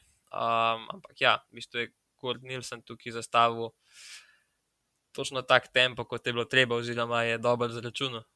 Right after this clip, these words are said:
oziroma še bolj možno je imel pač srečo, da, eh, se zadnji niso preveč razmetavali. Ker jaz mislim, da tukaj se ni kaj dosti on šparil, ampak je pač šel na vso moč in pač je rekel, kar bo, bo.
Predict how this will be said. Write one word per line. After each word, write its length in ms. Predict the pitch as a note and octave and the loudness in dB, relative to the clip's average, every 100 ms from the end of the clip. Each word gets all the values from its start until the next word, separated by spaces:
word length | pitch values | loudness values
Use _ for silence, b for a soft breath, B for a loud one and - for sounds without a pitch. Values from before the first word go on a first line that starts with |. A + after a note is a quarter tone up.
| - | -20
oziroma 400 | A#2 A2+ A2+ G#2+ - _ _ _ _ - | -14 -10 -6 -8 -10 _ _ _ _ -10
še 160 | - A#2+ | -4 -2
bolj 220 | A#2+ A#2+ | -2 -2
možno 260 | B2 A#2+ A#2 | -2 -2 -4
je 80 | |
imel 160 | A#2 A#2 | -4 -2
pač 240 | B2 A#2 | 0 0
srečo, 360 | - B2 - A#2+ - _ B B B _ | 2 2 2 -2 -4 _ B B B _
da, 280 | A#2 A#2 A2+ A2+ A2+ G#2 | -2 2 6 6 6 4
eh, 480 | A2 A2 G#2+ G#2+ | 2 2 2 0
se 160 | A2+ B2 | -2 -2
zadnji 300 | A#2+ A#2 A#2+ | 2 2 0
niso 200 | A#2 A#2+ | -8 -4
preveč 300 | A#2+ A#2 - | 2 2 0
razmetavali. 640 | A#2+ A#2 A#2 C3+ B2+ A2+ A2 _ _ _ _ _ _ _ _ _ | -4 -4 2 6 6 4 -2 _ _ _ _ _ _ _ _ _
Ker 120 | - B2 | 0 0
jaz 140 | B2 | 0
mislim, 240 | B2 B2+ A#2+ | -6 -6 -2
da 200 | A#2 A#2 | 0 0
tukaj 280 | - A#2 A#2+ | -2 -12 -10
se 120 | B2 | -10
ni 120 | A#2+ | -8
kaj 120 | - | -6
dosti 300 | A#2+ A#2 - A#2 | -2 -4 -4 -10
on 80 | |
šparil, 380 | A#2 B2+ A#2+ A2+ | -2 2 4 2
ampak 240 | A2+ A#2 A#2 | -6 -14 -14
je 60 | |
pač 200 | A2+ A#2 | -12 -12
šel 100 | A#2+ | -12
na 120 | A2+ | -12
vso 180 | A#2 B2+ | -2 -2
moč 300 | B2+ A#2+ - | -2 -4 -8
in 160 | B2+ A2+ - | -14 -16 -20
pač 200 | - A#2+ | -14 -8
je 60 | |
rekel, 240 | A#2 - - | -6 -8 -10
kar 160 | A#2+ | -8
bo, 140 | B2 B2+ | -4 -2
bo. 140 | C#3+ | 0